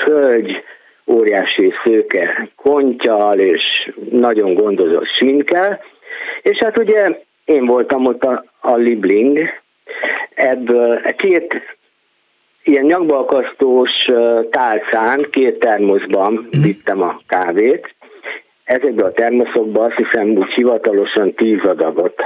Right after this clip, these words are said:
Speaker 1: lehetett kimérni, de a presszós nő mindig nekem tizenkettő, tizenhármat még belenyomott,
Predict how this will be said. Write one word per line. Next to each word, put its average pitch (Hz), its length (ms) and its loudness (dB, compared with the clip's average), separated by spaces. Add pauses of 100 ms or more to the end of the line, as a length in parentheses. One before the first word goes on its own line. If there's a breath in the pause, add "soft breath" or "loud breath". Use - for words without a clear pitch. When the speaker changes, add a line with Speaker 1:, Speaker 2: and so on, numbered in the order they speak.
Speaker 1:
lehetett 82 560 -2
kimérni, 117 640 2 (600 loud breath)
de 117 440 0
a 104 580 -2 (520)
presszós 120 560 0
nő 117 160 2
mindig 113 260 2
nekem 101 320 -2
tizenkettő, 101 760 0
tizenhármat 92 840 -2
még 90 220 0
belenyomott, 92 720 0